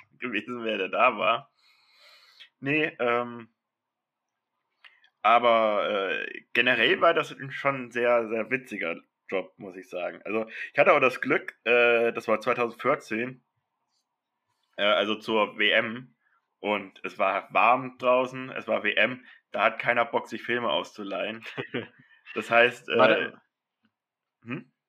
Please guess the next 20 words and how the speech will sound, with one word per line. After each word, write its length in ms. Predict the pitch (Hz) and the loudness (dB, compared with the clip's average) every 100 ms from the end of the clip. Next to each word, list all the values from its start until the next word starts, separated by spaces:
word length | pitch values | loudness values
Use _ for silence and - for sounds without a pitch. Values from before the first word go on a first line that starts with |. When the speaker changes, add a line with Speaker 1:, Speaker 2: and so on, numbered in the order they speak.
| _ _ _ _ - | _ _ _ _ -6
Speaker 2:
war 180 | 113 139 | 0 2
das 160 | 180 | 2
noch 140 | 156 - | -2 -4
vor 300 | - 147 175 | 0 2 4
der, 340 | 165 156 147 | 4 4 4
der, 500 | 135 131 127 127 123 | 2 4 4 2 -4
vor 220 | - 139 | -4 -4
dieser 260 | 147 143 120 | -2 0 -2
E-Zigarettenzeit, 1300 | 90 143 156 196 165 147 160 170 - 151 175 175 135 | -2 -4 -2 0 0 0 -2 -6 0 2 2 -2 -4
wo 80 | |
dann 340 | 135 131 131 120 | 0 0 -2 -6
angefangen 560 | - 143 147 147 139 | -4 -4 -2 -2 -2
wurde, 360 | 131 139 135 127 | 0 0 0 -2
in 80 | 127 | -2
der 100 | 123 | -2
Movie 260 | 131 135 | -2 -4
Vision 240 | 127 143 139 | -2 -4 -2
parallel 540 | 123 117 120 120 151 | -2 0 2 2 2
noch 200 | 147 135 | 0 -2
irgendwie 540 | 131 127 123 123 120 | -4 -6 -6 -6 -6